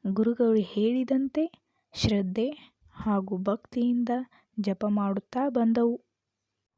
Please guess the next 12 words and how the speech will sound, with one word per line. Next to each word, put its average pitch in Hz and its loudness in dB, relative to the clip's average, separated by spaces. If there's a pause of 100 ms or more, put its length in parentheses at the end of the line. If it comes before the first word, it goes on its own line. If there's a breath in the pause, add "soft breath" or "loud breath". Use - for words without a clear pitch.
(720)
ಅವುಗಳ 226 6
ಜ್ಞಾನ 202 2 (840 soft breath)
ಗುರುಗಳ 233 4 (300)
ಅನುಗ್ರಹದಿಂದ 214 2 (880 soft breath)
ತನ್ನಿಂದ 220 2 (100)
ತಾನೇ 220 -2
ಅಭಿವೃದ್ಧಿಯಾಗುತ್ತಾ 220 -2
ಬಂದಿತು. 202 -2 (840 loud breath)
ಮುಂದೆ 269 2 (220)
ಆ 233 -2
ಮಕ್ಕಳೆಲ್ಲ 269 0 (260)
ವಿದ್ಯಾವಂತರು, 208 0